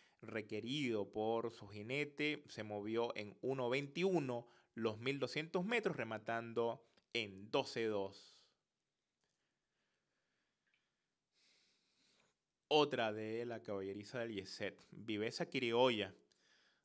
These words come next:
Algunas actuaciones, no obstante, ha mostrado poco o nada esta, mm, corredora, esta, mm, tres años,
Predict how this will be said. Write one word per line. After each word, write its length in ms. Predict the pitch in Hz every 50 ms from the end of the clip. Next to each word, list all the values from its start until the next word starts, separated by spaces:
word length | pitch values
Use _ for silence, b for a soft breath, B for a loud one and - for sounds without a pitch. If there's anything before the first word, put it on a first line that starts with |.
| b b -
Algunas 1120 | 113 110 113 113 107 107 117 123 127 131 135 135 131 127 123 120 117 107 - - - - - -
actuaciones, 880 | 101 104 - - - 107 104 - - - 160 180 196 185 180 165 127
no 100 | 117 110
obstante, 680 | 104 104 - - 117 117 117 113 - 117 120 120 117 113 -
ha 100 | 110 110
mostrado 600 | 110 110 110 - 131 120 117 117 117 110 - -
poco 460 | 131 127 123 127 - - 131 123 - -
o 140 | 110 107 104
nada 540 | 107 113 120 123 117 110 104 98 95 95 b b b b b b b b b b b -
esta, 640 | 107 104 101 101 - - 110 107 107 110 107 107 107 110 - -
mm, 440 | 101 101 98 98 98 98 98 101 98
corredora, 760 | - - 127 123 123 117 113 117 127 131 127 117 110 104 101
esta, 460 | 98 98 - - 117 113 113 113 110
mm, 300 | 110 101 104 104 104 101
tres 300 | - 120 123 120 - -
años, 500 | 139 131 120 110 104 104 101 98 - -